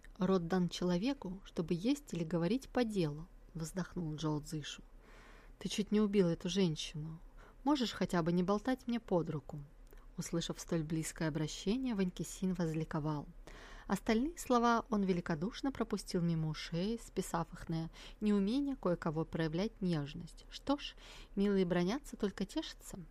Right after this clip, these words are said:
Лю Цяньцяо приподнялась на локтях, но закашлялась и чуть не упала снова. Гневно зыркнув на Джоу Цзышу, зелёная лиса прохрипела:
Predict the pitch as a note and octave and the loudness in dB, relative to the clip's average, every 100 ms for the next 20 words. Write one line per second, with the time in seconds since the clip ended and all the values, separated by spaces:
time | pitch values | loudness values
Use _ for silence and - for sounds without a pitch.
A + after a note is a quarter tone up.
0 | - - - - - F#3+ - F#3+ F3+ - | -18 -20 -20 -20 -6 -4 2 4 4 4
1 | C#4+ D4+ A#3+ A3+ F#3+ F#3 F3+ F3+ - F3 | 2 4 2 2 2 4 4 0 0 -2
2 | E3+ - - C#3+ - - - G#3+ F3+ F3 | -2 -6 -6 -6 -8 -16 -12 -2 0 0
3 | - A#3+ - - A3 G#3 - F3 - F3 | 2 2 2 -6 -6 -6 -6 -4 -4 -8
4 | - - F3 D#3 F3 E3+ D#3+ - D#3+ D3+ | -10 -2 0 2 2 0 -2 -4 -2 -2
5 | D3 D#3+ - - - - - F3 C4+ B3 | -4 -10 -18 -20 -18 -20 -10 2 4 4
6 | F3 E3+ A3+ - D#3+ - D3 E3+ D#3+ D3 | 4 4 2 0 -6 -4 -2 0 0 0
7 | B3 - E3+ F3+ F3 E3 D#3 - G#3 - | -2 0 -2 2 2 2 0 0 -2 0
8 | E3+ - F3 - E3 D3 | -4 -4 -6 -2 -4 -4